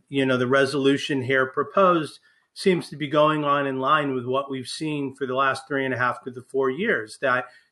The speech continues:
there has to be something really egregious before you bring in a compliance monitor. And I don't know what gets more egregious than this. So, uh, we feel that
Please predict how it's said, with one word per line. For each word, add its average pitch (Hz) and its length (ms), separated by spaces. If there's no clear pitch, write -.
there 147 140
has 156 340
to 170 100
be 156 120
something 139 480
really 147 300
egregious 135 560
before 135 440
you 127 120
bring 127 260
in 123 220
a 117 100
compliance 127 560
monitor. 120 500
And 120 420
I 143 120
don't 196 160
know 160 160
what 143 160
gets 139 240
more 139 220
egregious 123 580
than 110 220
this. 101 220
So, 113 460
uh, 113 180
we 139 240
feel 135 420
that 123 340